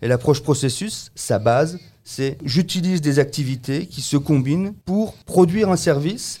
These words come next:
un produit à destination d'un client. Et la satisfaction de ce client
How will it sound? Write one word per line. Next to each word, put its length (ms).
un 140
produit 420
à 120
destination 760
d'un 120
client. 340
Et 60
la 100
satisfaction 680
de 60
ce 140
client 480